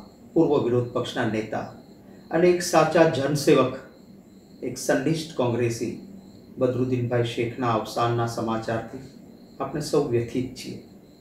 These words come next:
એક સાચો જનસેવક કેવો હોય એ જોવું હોય તો બદરુદ્દીનભાઈનું જીવન જોવું પડે.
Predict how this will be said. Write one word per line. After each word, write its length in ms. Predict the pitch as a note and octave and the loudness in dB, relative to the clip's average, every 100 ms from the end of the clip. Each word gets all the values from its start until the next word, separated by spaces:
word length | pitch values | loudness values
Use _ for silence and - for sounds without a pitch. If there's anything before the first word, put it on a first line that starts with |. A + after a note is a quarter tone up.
| - - - - - - - G3 | -20 -20 -20 -20 -20 -20 -4 0
એક 160 | G3+ - - - - - - - | 0 0 -12 -18 -20 -20 -20 -10
સાચો 520 | - - E3+ F#3+ G3 | -2 2 2 4 2
જનસેવક 920 | D3+ D3 D#3 F3 F#3 F3 E3+ - - | 2 2 2 4 6 6 4 -2 -6
કેવો 240 | - A#3 G3+ | 2 6 6
હોય 320 | - B2 - - - - | 6 2 2 -4 -14 -4
એ 80 | D#3+ | -2
જોવું 280 | D3 D3+ D3+ | -2 -4 0
હોય 200 | D#3 D#3 | 0 0
તો 100 | B2+ | -2
બદરુદ્દીનભાઈનું 840 | B2 A#2+ B2+ B2+ A#2+ A#2+ A#2 A#2 | -2 0 -2 -2 -4 -2 -2 -4
જીવન 280 | A#2 A2+ A2 | -4 -2 -2
જોવું 360 | A#2 G#2 - | -4 -6 -8
પડે. 200 | - - | -10 -10